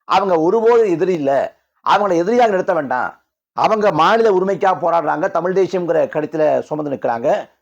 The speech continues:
விடுதலை புலிகளை ஆதரிக்கிறாங்க, ஈழத்தை தூக்கி சுமக்கிறாங்க, அவங்கள விமர்சிக்க வேண்டாம், நமக்கும் அவங்களுக்கும் முரண் இருந்தா கூட அவங்கள விமர்சிக்க வேண்டாம்னு" எங்கேயுமே சொல்லல.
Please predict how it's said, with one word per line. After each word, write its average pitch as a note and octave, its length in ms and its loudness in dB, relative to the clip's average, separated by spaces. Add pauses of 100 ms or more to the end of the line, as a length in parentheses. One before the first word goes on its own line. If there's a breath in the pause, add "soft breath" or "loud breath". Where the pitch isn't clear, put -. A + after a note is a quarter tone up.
(340)
விடுதலை A#3 360 2
புலிகளை F3 320 2
ஆதரிக்கிறாங்க, C#3+ 880 0 (380)
ஈழத்தை A#3 420 2 (560)
தூக்கி F3+ 360 -2
சுமக்கிறாங்க, D3 540 -2 (420)
அவங்கள G3 180 0
விமர்சிக்க F#3+ 500 -2
வேண்டாம், C#3 380 -2
நமக்கும் F3+ 420 -2
அவங்களுக்கும் F3+ 460 0
முரண் F3+ 220 0
இருந்தா E3+ 240 -2
கூட F#3+ 380 -4 (320)
அவங்கள F3 240 2
விமர்சிக்க G3 540 -2
வேண்டாம்னு" E3 380 -2 (100)
எங்கேயுமே G#3+ 540 2
சொல்லல. C#3 300 -6